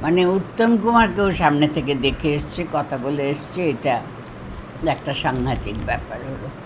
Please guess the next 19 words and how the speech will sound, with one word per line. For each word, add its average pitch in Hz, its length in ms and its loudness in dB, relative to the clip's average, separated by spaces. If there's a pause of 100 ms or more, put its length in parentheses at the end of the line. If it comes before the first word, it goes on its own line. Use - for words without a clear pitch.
(3250)
আর 156 240 4 (180)
উত্তমকে 220 580 -2
আমার 247 240 2
সত্যিকারের 247 960 4
ভালো 233 340 2
লেগেছে, 226 540 -2 (280)
সেটা 117 220 -8
হচ্ছে 127 380 -6
নায়ক। 107 400 -4 (840)
আজ 160 340 8
অবধি 156 340 4
আমি 139 260 4
জানি 131 300 2
উত্তমের 135 520 0
শ্রেষ্ঠ 120 540 -6 (840)
ছবি 123 340 -2
হচ্ছে 135 380 -2
নায়ক, 135 400 2 (500)
আমার 143 260 4